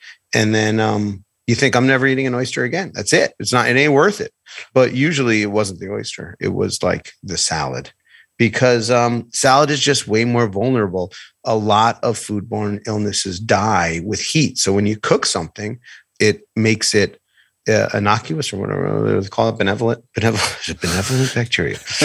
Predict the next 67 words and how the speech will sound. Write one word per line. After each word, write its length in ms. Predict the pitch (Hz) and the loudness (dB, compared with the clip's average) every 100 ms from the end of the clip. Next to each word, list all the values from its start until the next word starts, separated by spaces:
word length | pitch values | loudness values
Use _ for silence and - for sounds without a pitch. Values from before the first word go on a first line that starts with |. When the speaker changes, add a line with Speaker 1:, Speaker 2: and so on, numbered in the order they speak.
| 131 | 2
Speaker 1:
Um, 200 | - 175 - | 2 2 2
<laughs> 0 | 143 185 | 2 2
it, 180 | 165 | 2
uh, 280 | 185 139 139 - - - | 2 2 2 0 -8 -2
it 120 | 117 | 2
makes 240 | 185 175 135 | 2 2 -4
it 60 | |
safe 260 | - 147 120 | -2 -2 -4
to 80 | - | -4
eat. 260 | 170 - - - - | -4 -4 -10 -16 -4
So, 440 | - - 151 151 | 0 4 4 4
um, 360 | 139 131 127 123 - _ | 2 0 -2 -6 -14 _
you 60 | 151 | -4
know, 60 | 131 | -2
for 160 | 143 | 2
all 200 | 135 147 | 4 4
those 260 | 147 139 - | 4 0 -2
things 200 | 147 135 | -6 -6
that 80 | 117 | -6
we're 120 | 113 | -6
cooking 380 | - 156 - 113 | -4 -2 -2 -4
and 120 | 104 | -2
something 280 | 156 151 147 | -4 -2 -2
like 180 | 123 | -2
a 60 | 110 | -2
steak, 500 | - - 139 107 - | -2 2 2 0 -2
you 60 | 107 | -2
know, 100 | 101 | 2
bacteria 440 | 123 127 170 165 | 0 0 -4 -4
doesn't, 200 | 151 123 | -4 -6
like, 160 | 110 - | -6 0
find 240 | 107 101 | 2 2
its 140 | 98 | 0
way 100 | 107 | -2
into 180 | 92 - | -4 -6
the 60 | 95 | -2
center 460 | - 98 92 87 | 0 0 -2 -4
of 100 | 85 | -4
the 80 | 82 | -2
steak. 340 | - 92 90 95 | -2 0 -2 -2
It'll 100 | 92 | -2
be 140 | 98 | 0
on 120 | 90 | 0
the 100 | 90 | 0
outside. 600 | 85 85 - 85 78 82 _ _ - - - | -2 -4 -4 -2 -4 -12 _ _ -20 -20 -6
So, 340 | - 127 113 | 2 4 4
you 140 | 107 107 | 2 2
know, 80 | 101 | -2
if 120 | 95 | -2
you, 120 | 101 - | -6 -4
if 120 | 113 | -4
you 80 | 110 | -2
grill 320 | 110 131 135 | 2 4 4
it, 80 | 117 | 2
even 160 | 147 | 0
if 100 | 151 | -2
it's 160 | 95 - | -4 -8
rare 380 | 90 113 147 127 | -4 0 2 0
in 100 | 92 | -4
the 60 | |
middle, 460 | 95 143 165 92 113 _ - _ - | -6 -4 -6 -8 -14 _ -20 _ -6
it's 160 | - | -2
still 140 | - 123 | 0 0
cooked 360 | - 175 - | 0 -2 -2
on 120 | 92 | -6
the 120 | 87 95 | -6 -8
outside. 640 | 92 - - 90 - | -6 -2 0 0 -4